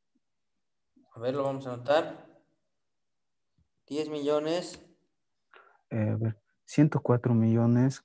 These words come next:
Speaker 2: cuatro mil treinta y ocho con sesenta.
Speaker 1: Ya, ciento cuatro millones, cuatro mil.
Speaker 2: No, dice cero cero cuatro.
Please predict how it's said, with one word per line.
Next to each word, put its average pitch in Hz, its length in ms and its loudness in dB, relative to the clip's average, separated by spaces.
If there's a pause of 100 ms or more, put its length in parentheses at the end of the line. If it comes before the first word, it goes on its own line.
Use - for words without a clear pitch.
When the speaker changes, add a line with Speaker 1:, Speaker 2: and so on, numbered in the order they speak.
Speaker 2:
cuatro 107 400 -4
mil 131 360 -2 (680)
treinta 117 400 -2
y 117 80 2
ocho 127 260 -4
con 120 160 -8
sesenta. 113 580 -10 (1040)
Speaker 1:
Ya, 127 420 -4
ciento 151 440 -4
cuatro 139 300 0
millones, 151 840 -2 (2250)
cuatro 131 600 2
mil. 196 640 2 (1200)
Speaker 2:
No, 127 300 2
dice 117 260 -2
cero 131 340 4
cero 123 400 2
cuatro. 160 600 0